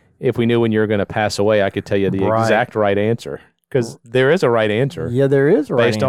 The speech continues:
Speaker 1: on when someone passes away, but obviously no one knows that, um,
Speaker 2: That's it.
Speaker 1: nor do we <laughs> wanna know that.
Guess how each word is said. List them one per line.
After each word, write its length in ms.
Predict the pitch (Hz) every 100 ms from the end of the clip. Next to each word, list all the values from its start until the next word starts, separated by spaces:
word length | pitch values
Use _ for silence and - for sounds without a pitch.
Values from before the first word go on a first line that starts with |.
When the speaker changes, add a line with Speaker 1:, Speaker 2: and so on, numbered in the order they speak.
| 120
Speaker 1:
on 240 | 117 117 113
when 160 | 110 107
someone 320 | 117 104 101
passes 380 | 104 101 101 92
away, 280 | 95 104 92
but 120 | 98
obviously 320 | 98 90 98
no 140 | 104
one 240 | 104 98 113
knows 260 | 147 139
that, 300 | 101 90 110 196
um, 460 | 120 101 101 101 101
Speaker 2:
That's 80 | 117
it. 180 | 107 120
Speaker 1:
nor 180 | 143
do 120 | 135 117
we 100 | 110
<laughs> 80 |
wanna 300 | 135 - 135 -
know 80 | 120
that. 340 | 127 117 139